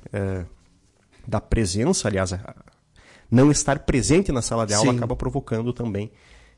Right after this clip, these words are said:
Speaker 1: é, este problema. E eu lembrava, muitos anos atrás, eu nunca fui um esportista, tá, Rudy? Sempre tive muita dificuldade. Eu sou, eu sou aquele estudante lá que quando o,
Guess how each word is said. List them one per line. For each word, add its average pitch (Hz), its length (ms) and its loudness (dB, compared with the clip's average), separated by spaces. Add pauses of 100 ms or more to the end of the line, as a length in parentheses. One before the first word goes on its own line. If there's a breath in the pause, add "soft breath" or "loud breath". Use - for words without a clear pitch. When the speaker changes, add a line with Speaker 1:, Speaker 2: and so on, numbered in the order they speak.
Speaker 1:
é, 101 420 -2
este 110 240 -6
problema. 101 480 -2 (800 soft breath)
E 110 520 6
eu 139 80 8
lembrava, 151 520 4
muitos 131 320 4
anos 113 200 2
atrás, 113 420 0
eu 120 100 2
nunca 151 220 2
fui 190 300 -2
um 208 80 -2
esportista, 190 640 0
tá, 104 140 -2
Rudy? 113 240 -4
Sempre 110 200 -2
tive 143 220 0
muita 143 320 2
dificuldade. 147 720 0
Eu 104 80 0
sou, 135 300 2
eu 123 100 4
sou - 160 0
aquele 165 300 -2
estudante 139 580 2
lá 113 220 2
que 120 160 -2
quando 123 320 -2
o, 101 560 -2